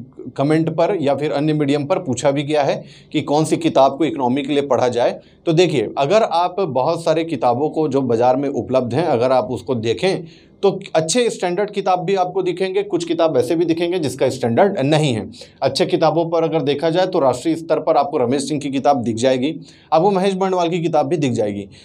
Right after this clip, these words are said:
लेकिन इन किताबों के साथ में एक आपको और जटिल मिलता, मिलती है और वो ये है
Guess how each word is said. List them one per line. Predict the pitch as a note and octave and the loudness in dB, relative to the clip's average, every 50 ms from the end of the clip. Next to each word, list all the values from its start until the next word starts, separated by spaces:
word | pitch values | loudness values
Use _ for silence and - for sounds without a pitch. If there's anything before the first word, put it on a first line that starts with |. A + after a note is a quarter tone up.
| - - - | -8 -2 2
लेकिन | D#3 F#3 F#3+ F#3 A#3 B3+ | 4 4 4 4 2 0
इन | A#3+ - G3+ G#3 G#3+ | 0 0 -2 -2 0
किताबों | G#3 G3 E3 - C#3+ C3+ D3 F#3 F#3+ | 0 0 2 2 2 2 2 0 -2
के | F#3+ F#3+ F3+ | -2 -4 -4
साथ | F#3 - C3 B2 A#2+ - A#2 | -4 -2 -4 -4 -4 -4 -4
में | A#2+ C3 | -2 -2
एक | F3 G#3+ - - C3+ C#3 D#3 E3+ E3 E3 F#3+ G3 G3+ - - | -2 -2 -4 -4 -4 -2 -2 -2 -2 0 -2 -2 0 0 0
आपको | C3 C3 B2 C3 - - E3 F#3+ - | 0 0 0 -2 -4 -2 -2 0 0
और | B2 B2 B2+ C#3 D#3+ E3 D#3 - C3+ | 2 2 4 4 4 4 2 -2 -4
जटिल | A#2+ A2+ C3 - C3+ B2+ | -4 -2 -2 -2 -2 -2
मिलता, | A#2 A#2+ B2+ B2 | -2 0 0 0
मिलती | A#2 A2+ A2 A2 A#2 C3 | 0 -2 -2 -2 -2 0
है | A2+ C3 F3 | 2 2 4
और | G3+ F3 D#3+ B2+ | 4 2 2 0
वो | A#2 A#2+ | 0 0
ये | B2 B2+ E3 G#3+ | 0 2 2 2
है | F#3+ C#3+ A#2 | 2 2 -2